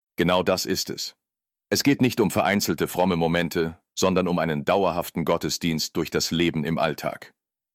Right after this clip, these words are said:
Ein Leben aus der Fülle der Beziehung statt aus dem Elend, nicht genug zu haben. Ein Leben des Teilens statt des Anhäufens.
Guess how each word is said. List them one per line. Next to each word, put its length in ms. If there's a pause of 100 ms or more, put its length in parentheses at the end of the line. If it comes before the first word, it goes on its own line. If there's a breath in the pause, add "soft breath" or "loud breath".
Ein 160
Leben 360
aus 140
der 140
Fülle 280
der 140
Beziehung 560
statt 240
aus 160
dem 160
Elend, 480
nicht 340
genug 320
zu 220
haben. 280 (760)
Ein 160
Leben 260
des 220
Teilens 720
statt 320
des 160
Anhäufens. 760